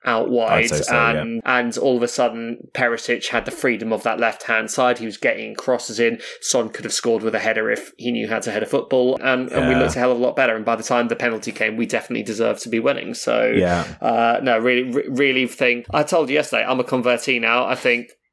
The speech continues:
Speaker 1: three five two from the start
Speaker 2: Yeah.
Speaker 1: will actually work for
Speaker 2: Well,
Speaker 1: us.
Speaker 2: every time we've played it, whether it's halfway through a game or from the beginning, it seems to have gone well. And there's actually a quote from
Speaker 1: Mm.
Speaker 2: Conte, who was asked about Bissouma. He said, "Bissouma played a really good game. When we go to play with a midfield three for him in this moment, it's better to have two with him." So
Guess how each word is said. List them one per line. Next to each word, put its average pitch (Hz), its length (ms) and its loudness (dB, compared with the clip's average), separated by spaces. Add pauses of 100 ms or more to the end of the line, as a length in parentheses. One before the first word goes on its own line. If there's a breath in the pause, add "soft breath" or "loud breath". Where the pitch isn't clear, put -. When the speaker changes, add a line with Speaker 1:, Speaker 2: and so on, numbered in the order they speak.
(200)
Speaker 1:
three 127 180 2
five 120 280 2
two 127 180 0
from 120 200 -4
the 110 40 -4
start 120 640 2
Speaker 2:
Yeah. - 180 -18
Speaker 1:
will 123 200 4
actually 123 720 0
work 123 420 2
for - 240 -2
Speaker 2:
Well, 180 60 6
Speaker 1:
us. 262 100 0
Speaker 2:
every 185 120 2
time 101 140 2
we've 98 140 2
played 110 220 2
it, 78 80 -2
whether 87 280 2
it's 82 180 0
halfway 87 280 2
through 90 200 2
a 87 40 0
game 90 240 2
or 82 80 2
from 82 140 -2
the 80 40 -2
beginning, 80 360 0
it 71 80 -2
seems 82 280 0
to - 80 -2 (100)
have 78 120 -4
gone 82 220 0
well. 80 320 2
And 82 340 -2 (180 loud breath)
there's 113 140 2
actually 123 160 4
a 101 60 0
quote 110 260 0
from 123 160 2
Speaker 1:
Mm. 120 60 -2
Speaker 2:
Conte, 90 400 0
who 85 280 -2
was 78 140 -6
asked 92 220 -2
about 78 240 -2
Bissouma. 76 240 -2
He 80 80 -4
said, 85 120 0
"Bissouma 117 300 0
played 107 160 0
a 95 60 0
really 90 220 0
good 78 180 -4
game. 98 300 2 (280 loud breath)
When 104 160 4
we 101 80 4
go 107 180 4
to 98 120 -4
play 95 240 0
with 90 120 2
a 87 40 0
midfield 85 400 -2
three 90 260 -2
for 82 200 -6
him 92 280 2
in 92 240 2
this 87 220 0
moment, 90 520 0
it's 80 180 -10
better - 320 -4
to 78 100 -12
have 78 220 -6
two 82 280 -2
with 87 220 0
him." 69 200 -6
So 92 300 2